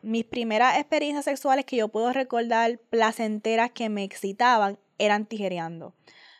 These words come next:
Yo tenía una jevita que era una, ay, Dios mío, está cabrón porque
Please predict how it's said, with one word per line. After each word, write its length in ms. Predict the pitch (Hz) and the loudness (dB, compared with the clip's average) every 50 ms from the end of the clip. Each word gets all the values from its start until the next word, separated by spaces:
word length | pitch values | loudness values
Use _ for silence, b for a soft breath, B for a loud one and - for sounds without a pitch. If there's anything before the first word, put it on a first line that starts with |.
| b b | b b
Yo 640 | 208 196 202 247 254 277 285 285 262 240 226 226 220 | -12 -4 0 4 4 6 6 6 6 6 4 4 2
tenía 760 | - 208 202 208 233 247 262 247 220 202 190 190 196 208 220 - _ _ _ _ _ _ _ _ _ _ | 2 0 0 0 -2 -2 -2 -2 -2 0 0 -2 -2 -4 -8 -12 _ _ _ _ _ _ _ _ _ _
una 1120 | - 196 196 202 208 220 226 233 233 233 233 233 226 226 214 208 202 190 185 180 185 196 214 - _ _ _ _ _ _ _ _ _ _ _ _ _ - - _ _ _ _ _ _ _ | -8 -6 -2 0 0 2 2 2 2 2 0 0 0 0 0 -2 -2 -4 -4 -6 -8 -10 -14 -18 _ _ _ _ _ _ _ _ _ _ _ _ _ -20 -20 _ _ _ _ _ _ _
jevita 680 | - 226 254 247 240 254 247 220 208 202 180 165 170 190 - _ _ _ _ _ _ _ _ _ _ _ - _ _ _ _ _ _ _ _ _ _ _ - | -4 2 4 4 4 4 2 0 0 2 2 2 0 -2 -6 _ _ _ _ _ _ _ _ _ _ _ -20 _ _ _ _ _ _ _ _ _ _ _ 0
que 460 | - 226 214 202 - 247 254 269 285 | 2 4 4 4 6 6 6 6 8
era 380 | 285 247 220 208 208 214 - - | 8 8 6 6 4 2 0 -4
una, 600 | - 214 208 208 208 214 220 226 233 233 233 220 202 | -6 -8 -6 -4 -4 -2 -2 0 0 0 0 0 0
ay, 100 | 208 202 | 0 0
Dios 140 | 202 208 | -2 -2
mío, 360 | 196 196 190 185 185 185 - - - | -4 -4 -4 -2 -2 -4 -6 -8 -14
está 240 | - - 226 220 220 | -10 -4 -2 0 2
cabrón 360 | 247 226 214 208 208 202 202 | 4 4 4 4 2 0 0
porque 640 | 202 196 196 - - 190 180 180 180 - - - | -2 -4 -4 -2 -2 0 0 0 0 -2 -6 -12